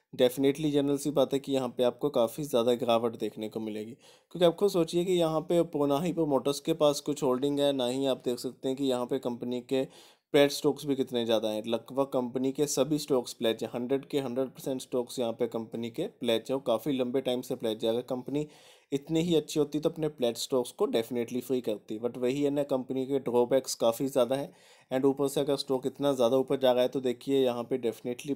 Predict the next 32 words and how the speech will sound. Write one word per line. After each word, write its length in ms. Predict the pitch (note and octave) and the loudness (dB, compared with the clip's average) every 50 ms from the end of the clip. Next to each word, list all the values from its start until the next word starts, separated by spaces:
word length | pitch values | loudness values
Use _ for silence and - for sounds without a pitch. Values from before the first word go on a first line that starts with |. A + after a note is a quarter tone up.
| C#3 B2+ | -4 -4
ऑपरेटर्स 640 | A#2+ A#2+ A#2+ A#2+ - B2+ A#2+ A#2 A#2 C3 B2 B2 - | -4 -4 -4 -4 -2 -2 -2 0 0 -2 -2 -2 -2
इसको 420 | C3+ B2+ C3 - - C3+ C3 C3+ - - - - _ _ _ - | -2 -4 -4 -4 -2 -2 -2 -2 -4 -8 -20 -20 _ _ _ -2
जो 100 | B2 B2 | 0 2
है 100 | C3 B2+ | 2 2
पम्प 280 | B2 - C3 B2+ B2 B2 | 0 0 0 -2 2 2
and 180 | C3 C3 B2+ A#2 | 2 2 2 2
डंप 220 | C3 B2+ B2+ B2+ - | 0 0 0 0 0
कर 80 | C3+ | 0
रहे 80 | B2+ A#2+ | 2 2
हैं। 60 | B2+ | 2
यहाँ 140 | B2+ B2+ B2 - | 0 0 0 -2
पे 60 | C3+ C3 | -2 0
कभी 240 | - A#2+ A#2+ C3+ C3 | 0 0 0 0 0
भी 180 | C3 C#3+ C#3 C3+ | 0 2 2 4
आपको 280 | B2+ A#2+ B2 - C3 B2 | 4 2 2 0 -2 0
लोअर 200 | A#2+ B2 B2 B2 | 2 2 0 0
सर्किट 340 | - C3 A#2+ - C#3 B2+ | -2 -4 -4 -4 -6 -4
देखने 300 | A#2+ A#2 A2+ A2+ A#2 A2+ A2 | -2 -2 -2 -2 -4 -6 -4
को 100 | - A#2 | -4 -2
मिल 140 | A2+ A2+ A2 | -2 -2 -4
सकता 320 | - B2 A2+ - - B2+ | -4 -6 -6 -2 0 0
है, 60 | B2 | 0
तो 120 | A#2+ - B2+ | 0 -2 -4
थोड़ा 240 | - A#2+ A2+ A#2 | -4 -4 -4 -4
सा 120 | A#2 - B2+ | -4 -4 -4
इस 100 | A#2+ - | -4 -4
चीज़ 200 | - B2+ A#2+ A#2+ - | -6 -8 -8 -8 -6
को 180 | - B2 A#2 | -4 -4 -2
भी 180 | A#2 C3 C3 C3 | 0 0 -2 0
ध्यान 200 | C3 C3+ B2 B2 | 0 0 0 0
में 160 | B2+ B2+ B2 | 0 0 0
रखिएगा। 400 | B2 A#2+ - - C3 B2+ C#3+ D#3 | 0 0 0 -2 -2 -2 -2 -4